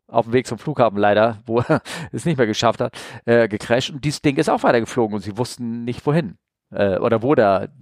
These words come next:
runtergekommen ist. Ähm, ich hab mir sagen lassen, das hängt auch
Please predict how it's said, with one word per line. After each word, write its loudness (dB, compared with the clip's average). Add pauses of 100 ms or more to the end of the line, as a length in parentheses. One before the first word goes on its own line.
(120)
runtergekommen 0
ist. -14 (380)
Ähm, 0 (460)
ich -2
hab -4
mir 0
sagen 0
lassen, -2
das 2
hängt -4
auch 0